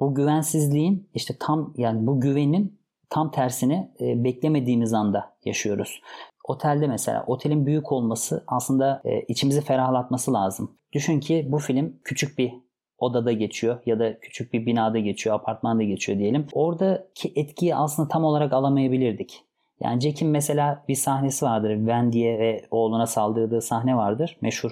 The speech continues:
kapı kırma sahnesi. O kapı kırma sahnesi normal bir şekilde o kapının olmadığı ya da küçük bir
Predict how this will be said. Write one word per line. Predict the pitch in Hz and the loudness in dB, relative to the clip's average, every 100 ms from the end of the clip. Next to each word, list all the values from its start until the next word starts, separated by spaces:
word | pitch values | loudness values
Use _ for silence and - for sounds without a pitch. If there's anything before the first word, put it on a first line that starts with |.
| - | -4
kapı | - 113 120 | -6 -6 -6
kırma | 117 113 | -2 0
sahnesi. | 113 110 104 101 - 190 - | 0 -2 -2 -2 -2 -4 -2
O | 151 | -2
kapı | 180 170 180 | -2 -2 -2
kırma | 185 190 | 0 0
sahnesi | 190 170 147 135 123 - 196 | 0 0 2 0 0 -2 -2
normal | 117 135 147 160 190 185 | 0 2 4 4 2 2
bir | 147 | 0
şekilde | 147 143 139 147 165 - | -2 0 0 0 -2 -4
o | 131 | -6
kapının | - - 151 151 | -4 -2 0 2
olmadığı | 143 139 147 135 120 117 | 2 0 2 2 2 0
ya | 117 120 | 2 0
da | 117 - | -2 -6
küçük | 127 151 | -8 -6
bir | 170 | -4